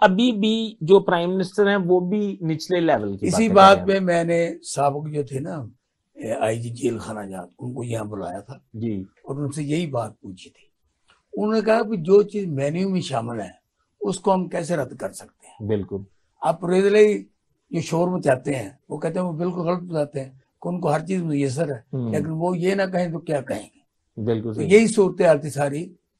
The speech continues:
Speaker 2: शरीफों को भी।
Speaker 1: जी, बिल्कुल। तो कहने का मकसद ये है कि मेरे ख्याल में आपको अपने ओहदे के मुताबिक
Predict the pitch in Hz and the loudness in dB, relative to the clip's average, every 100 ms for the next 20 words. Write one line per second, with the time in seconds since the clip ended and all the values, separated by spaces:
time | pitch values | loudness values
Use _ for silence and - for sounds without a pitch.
0 | _ _ _ - 147 143 156 139 139 123 | _ _ _ -6 -4 -2 -4 -4 -6 -8
1 | - _ 113 120 123 120 104 95 - _ | -14 _ -2 0 0 -2 -6 -10 -12 _
2 | _ _ _ _ 196 180 208 214 220 208 | _ _ _ _ -2 4 4 4 2 0
3 | 190 220 214 214 214 220 196 180 180 196 | 2 0 2 0 0 -2 -2 0 0 -2
4 | 190 202 202 170 170 202 196 196 202 185 | 0 -2 0 -2 -2 -2 -2 -4 -4 -2
5 | 170 160 190 190 185 170 151 147 127 131 | 0 2 0 0 -4 -6 -2 2 2 2
6 | 156 156 | -4 -6